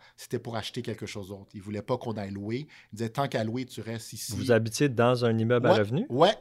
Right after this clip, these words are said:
Speaker 1: euh, mon père avait
Speaker 2: Cinq enfants ?
Speaker 1: Euh, cinq enfants, ouais, ouais.
Speaker 2: Dans un plex ?
Speaker 1: Ben, tout le plex était à nous. Celui-là, mon
Speaker 2: Ok.
Speaker 1: père en avait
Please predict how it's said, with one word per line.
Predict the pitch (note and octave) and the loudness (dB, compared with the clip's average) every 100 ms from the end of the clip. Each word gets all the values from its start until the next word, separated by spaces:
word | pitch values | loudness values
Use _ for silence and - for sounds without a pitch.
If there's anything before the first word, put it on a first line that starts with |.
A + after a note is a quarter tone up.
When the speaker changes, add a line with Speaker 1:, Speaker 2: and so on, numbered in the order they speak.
| C3 | -2
Speaker 1:
euh, | A#2+ | -2
mon | A#2+ | -2
père | A#2 C#3+ | -2 -2
avait | B2+ | 0
Speaker 2:
Cinq | A2 D3 E3+ | 4 6 6
enfants ? | D#3+ C#3 - E3+ A#3+ _ _ | 4 4 2 0 -2 _ _
Speaker 1:
Euh, | C3 A2+ | -2 -2
cinq | - D#3+ E3 | 0 -2 2
enfants, | C#3+ B2 - C3+ C3+ | 0 0 -2 -4 -4
ouais, | B2 C#3 B2+ | -4 -4 -2
ouais. | B2+ C3+ | -4 0
Speaker 2:
Dans | G2+ A2 | 2 4
un | A2+ | 2
plex ? | - A#2+ G#2+ - | 2 2 2 0
Speaker 1:
Ben, | C#3 C#3 - | 2 2 2
tout | - F3 | 2 4
le | D3 | 2
plex | C#3+ C#3 | 0 -2
était | C#3 A2+ | -2 -2
à | A2 | -2
nous. | A#2 | -4
Celui-là, | G2+ C3+ B2+ B2+ C3 D3 D#3+ | -4 -4 -2 -2 0 0 0
mon | A#2+ | 2
Speaker 2:
Ok. | A2+ | 4
Speaker 1:
père | B2+ C3 | 4 4
en | B2 | 2
avait | A#2 A2 A#2 | -2 -2 -6